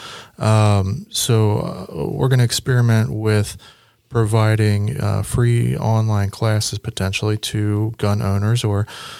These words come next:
um, you know, capitalism, uh, is a, you know, in play here. So maybe, maybe that'll be an upsell.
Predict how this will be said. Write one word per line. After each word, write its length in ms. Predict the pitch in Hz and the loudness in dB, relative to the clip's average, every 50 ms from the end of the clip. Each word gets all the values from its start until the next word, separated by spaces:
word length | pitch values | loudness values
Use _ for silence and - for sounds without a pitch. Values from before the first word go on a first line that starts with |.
| - - - _ _ _ | -20 -20 -20 _ _ _
um, 640 | 117 104 101 101 104 110 113 117 117 123 - 117 131 151 | -6 -4 -2 -2 -2 -2 -2 -2 -2 -4 -4 -6 -8 -4
you 100 | 147 127 | -2 -2
know, 260 | 110 101 101 107 110 - _ _ 165 - | -2 -2 -2 -4 -8 -10 _ _ -12 -2
capitalism, 840 | - 127 117 - 113 107 101 104 104 107 123 139 143 139 135 127 131 - | 0 0 2 2 2 0 2 2 2 2 2 0 0 0 -2 -4 -4 -4
uh, 280 | 131 123 123 120 123 | -4 -2 0 0 0
is 140 | 117 107 110 | 0 0 0
a, 60 | 107 - - _ _ - _ - - 226 214 | -2 -4 -4 _ _ -20 _ -20 -20 _ -20
you 120 | 151 135 131 | -20 -18 -18
know, 120 | 113 113 - - - - | -18 -18 -18 -18 -14 -4
in 140 | - 120 110 | -2 -2 0
play 260 | - 113 104 98 95 | 2 2 2 4 4
here. 160 | 104 117 135 | 4 2 2
So 160 | 131 - 156 | 2 0 2
maybe, 280 | 160 175 180 180 170 160 156 | 2 4 4 6 4 4 4
maybe 240 | 151 160 156 139 123 | 4 4 4 6 4
that'll 180 | 117 107 110 | 4 4 4
be 120 | 101 104 98 | 4 4 2
an 80 | 98 | 2
upsell. 480 | 104 104 - - - 127 127 127 123 | 0 -2 -2 -2 -2 0 0 0 -2